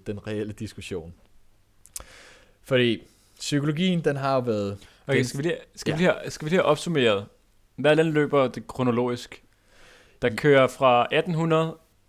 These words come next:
Speaker 2: tresserne?
Speaker 1: Ja, altså,
Speaker 2: Strukturalisme,
Speaker 1: ja,
Speaker 2: strukturalisme.
Speaker 1: ja, præcis. Altså, teknologien og så videre, som opstår i starten af attenhundredetallet, øh,
Speaker 2: Og der er selvfølgelig filosoferne
Speaker 1: sætter
Speaker 2: før det.
Speaker 1: gang i filosofernes tanker
Speaker 2: Mm.
Speaker 1: om mekanisme, og hvordan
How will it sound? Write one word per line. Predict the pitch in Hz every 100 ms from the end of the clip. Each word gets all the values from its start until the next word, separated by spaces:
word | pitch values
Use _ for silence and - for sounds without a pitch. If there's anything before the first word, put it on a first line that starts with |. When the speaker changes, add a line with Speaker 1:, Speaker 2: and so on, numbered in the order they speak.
| _ _ _
Speaker 2:
tresserne? | - 165 175 196 202 - _ _ _ _ -
Speaker 1:
Ja, | 92 92
altså, | 101 -
Speaker 2:
Strukturalisme, | 120 - 143 165 - 127
Speaker 1:
ja, |
Speaker 2:
strukturalisme. | 123 135 143 156 156
Speaker 1:
ja, | 151
præcis. | 151 - 175 143
Altså, | 131 147 127
teknologien | 165 143 151 147 175 165
og | 143
så | 131
videre, | 131 139 135
som | 127
opstår | 117 120 - 117
i |
starten | 110 107 113 117
af | 110
attenhundredetallet, | 113 113 107 98 - 101 90 95
øh, | 95 95 95 92 87 - -
Speaker 2:
Og |
der | 117
er | 113
selvfølgelig | 110 117 -
filosoferne | 110 98 107 113 131
Speaker 1:
sætter | 120
Speaker 2:
før | 107
det. | 98
Speaker 1:
gang | 127 117 120
i |
filosofernes | 107 123 107 - 120 120 123 110
tanker | 107 104 110
Speaker 2:
Mm. |
Speaker 1:
om | 107
mekanisme, | 101 98 101 104 104 - 117 110
og | 98
hvordan | 92 98 101 101